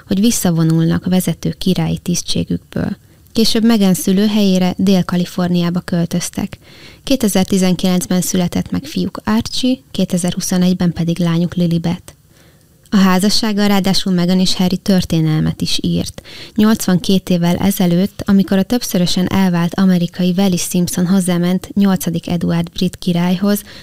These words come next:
a házasság miatt az uralkodó kénytelen volt lemondani a trónról. Harry viszont megtartotta hercegi címét, és Meghan is Sussex hercegnéje lett.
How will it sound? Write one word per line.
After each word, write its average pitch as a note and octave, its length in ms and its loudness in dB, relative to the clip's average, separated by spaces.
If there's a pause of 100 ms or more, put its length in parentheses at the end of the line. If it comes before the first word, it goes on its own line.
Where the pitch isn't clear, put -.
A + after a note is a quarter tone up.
(280)
a G#3+ 60 -2
házasság F#3+ 600 0
miatt G3+ 360 2
az F#3 140 -2
uralkodó G3+ 500 2
kénytelen F3+ 560 2
volt E3+ 220 0
lemondani E3+ 540 2
a E3 100 -2
trónról. E3 600 0 (560)
Harry B3+ 200 0
viszont G#3 320 2
megtartotta F3+ 720 0
hercegi G3 440 -2
címét, A3 640 0
és - 180 -2
Meghan F3+ 260 -2
is F3 100 -2
Sussex - 440 -6
hercegnéje F3+ 600 -2
lett. - 400 -6